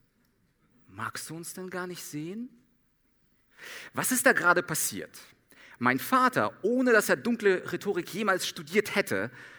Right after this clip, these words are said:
mein Vater hat zwei Techniken benutzt. Als erstes hat er gesagt, "Sohn, gute Nachrichten." Und das ist ein sogenanntes Framing, ein positives Framing, wo ich so tue, als wären Dinge positiv.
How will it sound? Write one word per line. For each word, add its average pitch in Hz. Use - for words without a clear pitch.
mein 123
Vater 196
hat -
zwei 120
Techniken 151
benutzt. 87
Als 110
erstes 185
hat 185
er 170
gesagt, 156
"Sohn, 185
gute 220
Nachrichten." 170
Und 120
das 147
ist 190
ein 165
sogenanntes 151
Framing, 101
ein 110
positives 175
Framing, 127
wo 139
ich 135
so 135
tue, 220
als 143
wären 160
Dinge 160
positiv. 156